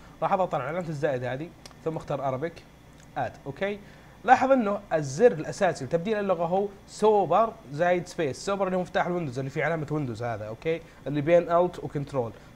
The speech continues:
فلو ما، لو انا اضغط الحين مع الس-، مع space، مع المسافة، المسطرة، بنحصل انه تغيرت الى Arabic. اوكي؟ طبعًا هذا هو الاختصار.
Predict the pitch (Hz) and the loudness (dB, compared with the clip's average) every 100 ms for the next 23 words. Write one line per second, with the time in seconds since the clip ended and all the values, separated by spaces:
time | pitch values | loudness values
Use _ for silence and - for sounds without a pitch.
0 | - 208 214 208 196 208 220 214 202 165 | 0 0 2 2 2 4 4 4 2 -2
1 | 190 160 151 139 - 151 147 147 - 190 | 0 -2 -2 -4 -6 -10 -8 -8 -4 -2
2 | 220 226 - 139 147 147 160 135 190 180 | -2 -4 -10 -8 -6 0 0 0 -4 -4
3 | 156 - 156 196 208 - - - - - | -4 -2 0 0 -2 -14 -20 -20 -20 -20
4 | - - - - 156 165 196 196 190 185 | -20 -20 -20 -10 -6 -4 -4 -4 -4 -4
5 | 175 180 175 165 160 160 151 131 104 - | -2 0 2 0 -2 -2 0 -2 -4 -14
6 | - - - - - 180 180 - - 233 | -20 -20 -18 -12 -2 0 0 -6 0 2
7 | 226 233 190 214 190 196 175 - - 117 | 2 0 0 0 2 0 0 -4 -6 -6
8 | 107 | -6